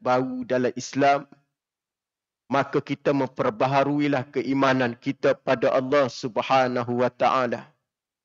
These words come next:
Mudah-mudahan pada tahun ini kita senantiasa melakukan amalan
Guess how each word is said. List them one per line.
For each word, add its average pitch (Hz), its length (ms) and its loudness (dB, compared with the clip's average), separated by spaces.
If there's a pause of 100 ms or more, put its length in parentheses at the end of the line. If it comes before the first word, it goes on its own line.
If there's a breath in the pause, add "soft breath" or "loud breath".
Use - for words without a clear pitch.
(1040)
Mudah-mudahan 139 640 2
pada 139 240 0
tahun 139 400 0
ini 143 320 2
kita 135 320 -4
senantiasa 135 880 0
melakukan 131 720 -2
amalan 131 640 2